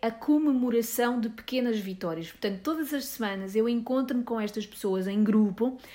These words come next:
e claro que, eh, traçamos mais uma, uma, um, um caminho ao encontro dos objetivos dele, não é? Eu ajudo-os a fazer isso,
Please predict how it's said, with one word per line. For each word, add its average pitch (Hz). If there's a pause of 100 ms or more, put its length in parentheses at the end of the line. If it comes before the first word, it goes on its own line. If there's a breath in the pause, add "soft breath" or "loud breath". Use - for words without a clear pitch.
(240 loud breath)
e 233
claro 254
que, 226
eh, 190
traçamos 214
mais 202
uma, 208
uma, 196
um, 202
um 214
caminho 220
ao 190
encontro 196
dos 190
objetivos 180
dele, 220
não 226
é? 196
Eu 190
ajudo-os 185
a 185
fazer 185
isso, 240